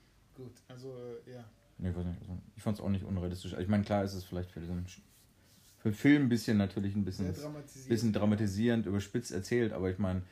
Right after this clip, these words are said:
Speaker 2: das ist doch ganz häufig, wenn Polizisten irgendwie, irgendwie Schwerverbrecher da verfolgen und
Speaker 1: Mhm.
Speaker 2: jahrelang beschatten und machen und tun. Dann, natürlich können sie die für einmal falsch parken oder jemandem in die Fresse schlagen, da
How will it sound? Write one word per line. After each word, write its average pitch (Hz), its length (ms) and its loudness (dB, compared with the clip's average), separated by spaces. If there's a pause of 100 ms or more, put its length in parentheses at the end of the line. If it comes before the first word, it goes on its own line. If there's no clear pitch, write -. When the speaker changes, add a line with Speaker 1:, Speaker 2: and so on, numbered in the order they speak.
(180)
Speaker 2:
das 104 120 -4
ist - 40 -6
doch 101 80 -2
ganz 95 160 0
häufig, 101 320 2
wenn 95 140 -2
Polizisten 101 560 -4
irgendwie, 95 340 -2
irgendwie 98 280 -2
Schwerverbrecher 104 640 0
da 92 200 0
verfolgen 110 540 -2
und 98 180 0
Speaker 1:
Mhm. - 40 -10
Speaker 2:
jahrelang 104 480 2
beschatten 110 400 -2
und 85 100 -2
machen 107 220 -2
und 95 100 -2
tun. 117 260 -4 (800)
Dann, - 140 -10 (640)
natürlich 135 340 0
können 131 160 2
sie 120 120 4
die 123 160 4
für 110 300 2
einmal 113 220 4
falsch 117 280 4
parken 139 540 2
oder 113 640 4
jemandem 107 340 0
in 107 60 2
die 107 80 0
Fresse 127 260 -6
schlagen, 117 340 0
da 107 240 2